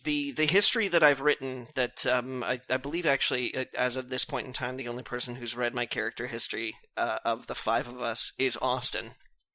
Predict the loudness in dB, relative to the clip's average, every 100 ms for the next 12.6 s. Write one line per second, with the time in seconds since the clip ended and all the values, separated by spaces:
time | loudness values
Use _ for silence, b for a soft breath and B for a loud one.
0 | _ _ _ _ -20 -6 0 0 0 -6
1 | B B B B B B 4 8 10 10
2 | 8 6 6 6 6 4 0 -2 -4 -8
3 | -6 -2 0 2 0 0 -4 -2 -2 -2
4 | -2 -2 0 -2 -2 -2 -6 -10 _ -2
5 | -2 -2 -4 0 0 -2 -8 -16 -20 _
6 | -6 -4 0 0 2 0 0 0 -2 -2
7 | -2 -4 -8 B B B B B B _
8 | 4 8 12 12 12 10 8 6 4 4
9 | 2 -2 -6 _ _ 4 6 6 4 2
10 | 2 2 4 6 4 2 2 2 2 2
11 | 6 6 4 -2 -6 -6 B B B _
12 | 6 8 8 8 6 4